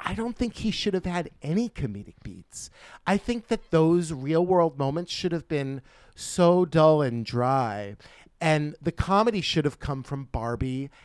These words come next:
and from, uh, Ryan Gosling's. And it, he kept hamming it up.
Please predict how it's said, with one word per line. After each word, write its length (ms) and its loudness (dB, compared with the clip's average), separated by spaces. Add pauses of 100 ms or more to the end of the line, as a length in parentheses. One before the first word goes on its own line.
(180)
and 360 -8
from, 580 -8 (540)
uh, 640 -10 (240)
Ryan 360 -4
Gosling's. 800 -6 (460)
And 720 0 (140)
it, 160 0 (640)
he 420 -4 (340)
kept 320 -4
hamming 420 -4
it 100 -4
up. 440 -8